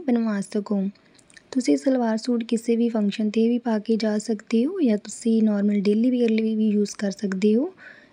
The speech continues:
ਤੁਹਾਨੂੰ ਸਿੰਪਲ ਤੇ ਪਾਰਟੀ ਵੀਅਰ ਦੋਨੋਂ ਤਰ੍ਹਾਂ ਦੇ ਜੋ ਸਲਵਾਰ ਸੂਟ ਇਸ ਵੀਡੀਓ ਵਿੱਚ ਦੇਖਣ ਨੂੰ ਮਿਲ ਜਾਣਗੇ,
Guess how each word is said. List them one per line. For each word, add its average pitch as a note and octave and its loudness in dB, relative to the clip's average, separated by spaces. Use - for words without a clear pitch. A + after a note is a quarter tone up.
ਤੁਹਾਨੂੰ A#3 4
ਸਿੰਪਲ A#3 0
ਤੇ B3 2
ਪਾਰਟੀ G#3 -2
ਵੀਅਰ A3+ 4
ਦੋਨੋਂ G#3 0
ਤਰ੍ਹਾਂ A#3+ 0
ਦੇ A#3 0
ਜੋ G#3+ 2
ਸਲਵਾਰ G3+ -2
ਸੂਟ A3 -4
ਇਸ A3+ -2
ਵੀਡੀਓ G#3+ 4
ਵਿੱਚ G#3+ -2
ਦੇਖਣ G#3 0
ਨੂੰ G#3+ 2
ਮਿਲ F#3+ 0
ਜਾਣਗੇ, G#3+ 0